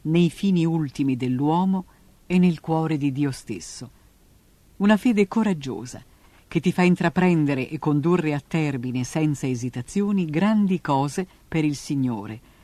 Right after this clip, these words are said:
e per la salvezza dei fratelli. Infine una fede che sia la tua fiaccola ardente, la tua vita divina,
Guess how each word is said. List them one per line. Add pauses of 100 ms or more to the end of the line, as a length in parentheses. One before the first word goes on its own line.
(140)
e
per
la
salvezza
dei
fratelli. (1080)
Infine
una
fede
che
sia
la
tua
fiaccola
ardente,
la
tua
vita
divina,